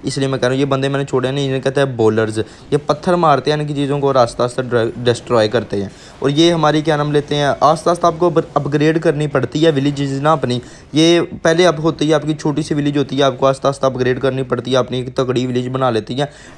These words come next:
टाइम लगता है इस गेम पे, लेकिन बहुत इंजॉयबल गेम है। यकीन मानो आपको ऐसी फीलिंग आती है जैसे आप खुद अपनी मेहनत से कोई चीज़ बना रहे हो, या इस तरह आपको फीलिंग लगती है। इसमें आपके सारा होता है, अपने बंदे भी चलते फिरते नज़र आते हैं आपको, जैसे जीटीए वाई सिटी में होता था।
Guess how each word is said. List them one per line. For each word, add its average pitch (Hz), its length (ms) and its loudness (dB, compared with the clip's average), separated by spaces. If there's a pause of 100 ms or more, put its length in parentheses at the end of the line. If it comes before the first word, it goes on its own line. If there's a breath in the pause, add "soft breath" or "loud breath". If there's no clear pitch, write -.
(140)
टाइम 170 300 2
लगता 160 280 2
है 160 60 4
इस 160 140 -2
गेम 151 220 0
पे, 160 80 2
लेकिन 151 340 -2
बहुत 147 220 0
इंजॉयबल 127 560 2
गेम 123 260 0
है। 123 100 -2
यकीन 127 220 -4
मानो 131 200 -2
आपको 131 260 0
ऐसी 120 260 -2
फीलिंग 131 300 -4
आती 123 220 -2
है 123 80 0
जैसे 123 220 -2
आप 117 160 0
खुद 147 360 -4
अपनी 127 220 -4
मेहनत 123 280 -4
से 139 100 -4
कोई 135 100 -4
चीज़ 120 280 -4
बना 127 280 -2
रहे 104 140 -2
हो, 120 120 0 (320 loud breath)
या 147 280 4
इस - 140 -6
तरह 196 120 2
आपको 180 200 2
फीलिंग 165 280 -4
लगती 156 340 -2
है। 165 100 2
इसमें 156 240 -4
आपके 151 240 -4
सारा 156 300 4
होता 131 240 2
है, 139 60 2
अपने 135 240 -2
बंदे 131 300 -2
भी 135 100 0
चलते 131 300 -2
फिरते 131 280 -4
नज़र 127 220 0
आते 120 220 0
हैं 120 60 -2
आपको, 117 340 0 (280 loud breath)
जैसे 135 140 2
जीटीए 135 240 -2
वाई 131 180 2
सिटी 127 260 -6
में 127 80 -4
होता 117 220 0
था। 110 260 0